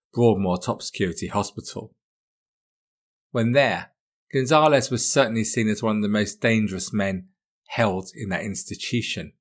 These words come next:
He tried on one occasion to bite himself to death. Just think about that for a moment. Doctor Edward Petch, a consultant there, said,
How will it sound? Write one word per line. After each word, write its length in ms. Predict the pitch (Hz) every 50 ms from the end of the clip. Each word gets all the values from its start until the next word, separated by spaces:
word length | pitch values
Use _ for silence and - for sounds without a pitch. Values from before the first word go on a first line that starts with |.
| _ _ _ _ _ _ _ _ _ _ _ _ _ _ _ _ _ _ _ _ _ _ _ _ _ -
He 140 | - 160 156
tried 280 | - - 190 175 143
on 120 | 143 127 127
one 160 | 127 131 127
occasion 560 | 123 - - 113 101 98 95 - 95 92 90
to 120 | - - 98
bite 480 | - _ - 135 139 139 113 - -
himself 520 | - - 98 85 - - - 92 85 - -
to 140 | - - -
death. 480 | - 110 113 107 101 - - - - _ _ _ _ _ _ _ _ _ _ _ _ _ _ _
Just 160 | - 135 - -
think 220 | 151 156 143 -
about 240 | 131 - 101 98 98
that 180 | 98 95 -
for 140 | - - -
a 40 | 90
moment. 460 | 92 101 113 113 98 90 - - - - - - _ _ _ _ _ _ _ _ _ _ _ _ _ _ _ _ _ _ _ _ _ _ _ -
Doctor 380 | 208 - - - - 185 - -
Edward 500 | 165 156 151 - - 135 113 - - -
Petch, 580 | - - - 143 110 - - - - - - - _ _
a 80 | - 117
consultant 880 | 117 - - 113 98 - - - - 147 135 - - - - - 95 87
there, 200 | 85 92 87 -
said, 420 | - - - 135 117 117 117